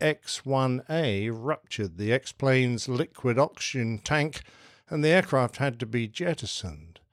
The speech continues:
The X one dash two and the X one dash three were both lost to explosions during refueling. In August nineteen fifty-three, Lieutenant Colonel Frank Kendall,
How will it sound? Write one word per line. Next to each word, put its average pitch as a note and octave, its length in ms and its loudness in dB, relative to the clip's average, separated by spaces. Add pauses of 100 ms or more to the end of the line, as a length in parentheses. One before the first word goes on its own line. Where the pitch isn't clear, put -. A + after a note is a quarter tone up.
(680)
The B2+ 140 4
X - 300 0
one B2 600 0
dash A2 500 -6 (100)
two G3+ 540 4
and B2 180 4
the A#2 120 2
X - 260 -2
one C3 300 0
dash B2 340 -2
three D3 400 2
were A#2+ 240 2
both F3 580 -2
lost G2 460 0
to B2+ 140 4
explosions B2 1080 0
during B2 420 2
refueling. A#2+ 1160 -4 (680)
In E3 200 2
August G#3+ 360 2
nineteen D3+ 360 4
fifty-three, C#3 1000 0
Lieutenant G#3 520 -2
Colonel D#3 380 2
Frank E3+ 500 0
Kendall, D#3+ 640 0